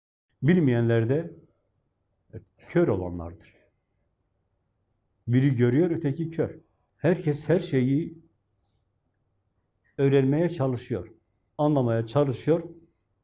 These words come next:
Her konuda, her şey için mutlaka kendine göre bir ilmi, bir bilgisi vardır. Ama söz konusu kendisi olunca kendini bilmiyor.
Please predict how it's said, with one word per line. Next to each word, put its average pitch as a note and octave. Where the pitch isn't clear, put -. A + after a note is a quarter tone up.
Her E3+
konuda, A#2+
her F3
şey A#2
için B2+
mutlaka B2+
kendine B2+
göre A2+
bir A#2
ilmi, A2+
bir A2+
bilgisi A2
vardır. F#2+
Ama A#2+
söz E3
konusu A#2+
kendisi B2
olunca B2
kendini D3
bilmiyor. G2